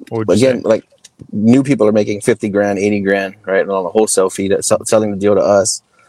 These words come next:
Speaker 2: And then if they're working with us, there is no learning curve. Like, get on the M L S, call a bunch of agents, and get me on the phone with them. And that's it. Done. There's nothing to learn. And then they can learn as they go through a deal.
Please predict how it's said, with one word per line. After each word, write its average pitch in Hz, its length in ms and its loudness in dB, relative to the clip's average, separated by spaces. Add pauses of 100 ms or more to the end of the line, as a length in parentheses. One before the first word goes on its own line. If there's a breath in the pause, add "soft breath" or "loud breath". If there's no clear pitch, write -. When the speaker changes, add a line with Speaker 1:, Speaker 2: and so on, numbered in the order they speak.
(320 soft breath)
Speaker 2:
And 95 260 -2
then 98 100 2
if 95 80 0
they're 110 120 2
working 110 320 0
with 98 120 -2
us, 107 220 -2
there 101 140 0
is 117 80 -2
no 101 100 -2
learning 90 280 -4
curve. - 220 -6 (120)
Like, 80 260 -10
get 101 200 0
on 107 120 2
the 92 80 2
M 113 140 2
L 110 120 2
S, 101 240 -4 (140)
call 104 200 0
a - 20 -4
bunch 110 180 -2
of - 80 -6
agents, 104 460 -6
and - 200 -14
get 104 140 -2
me 104 80 -6
on 101 100 -2
the 92 60 -4
phone 92 220 -4
with 87 100 -8
them. - 220 -12 (100)
And 104 100 -8
that's - 140 -2
it. - 140 0 (480)
Done. 117 240 0
There's 101 120 -4
nothing 113 280 0
to 98 60 2
learn. 107 280 0
And - 60 -6
then 101 160 0
they 104 100 0
can 95 160 -4
learn 101 160 2
as 92 120 -2
they 95 100 0
go 98 120 -2
through 95 200 -2
a 90 40 -2
deal. 95 300 -4